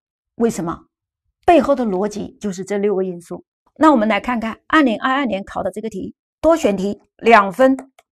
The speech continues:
啊，不能什么题都闭着眼 A B C D，不能这样搞，搞死人的啊，不能这样搞。我们来看这个题，下列各项在控制测试的范围通常与其同向的有。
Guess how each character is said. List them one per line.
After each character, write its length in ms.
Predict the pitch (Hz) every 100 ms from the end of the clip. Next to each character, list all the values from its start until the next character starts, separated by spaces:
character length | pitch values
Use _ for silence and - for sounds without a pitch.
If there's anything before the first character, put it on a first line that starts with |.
| - _ _ _ _ _
啊， 260 | 202 196 - _ _ _
不 120 | -
能 160 | 330 262
什 140 | 262
么 120 | 233 240
题 180 | 202
都 140 | 208 220 220 _
闭 180 | 311 311
着 80 | 285
眼 220 | 185 - _ -
A 180 | 311 349
B 180 | - -
C 200 | 196 202
D， 260 | 202 202
不 140 | - 269
能 140 | 220
这 100 | 269
样 140 | 240 190
搞， 200 | 135 -
搞 140 | 180
死 180 | 196 180
人 180 | 180 170
的 80 | 185
啊， 180 | 190 180 _ _ _
不 80 | 320
能 140 | 320
这 60 | 339
样 100 | 277
搞。 200 | 196 - _ _ _ _ _ _ -
我 100 | 233
们 100 | 277
来 80 |
看 180 | 226 285
这 60 | 269
个 80 | 277
题， 240 | 190 185
下 200 | - 370
列 140 | 320 240
各 100 | 247
项 220 | 240 - - _ -
在 160 | 294
控 220 | 285 392 311
制 120 | 294
测 180 | 339 320
试 200 | 311 294
的 200 | 220 180 -
范 220 | 381 320
围 280 | 208 196 214 _ _ _
通 240 | - 370 339
常 260 | 226 254 254
与 260 | 208 190 - _
其 420 | - - 220 214 _ _ _
同 400 | - 220 190 233
向 180 | 330 311
的 80 | 220
有。 300 | 139 -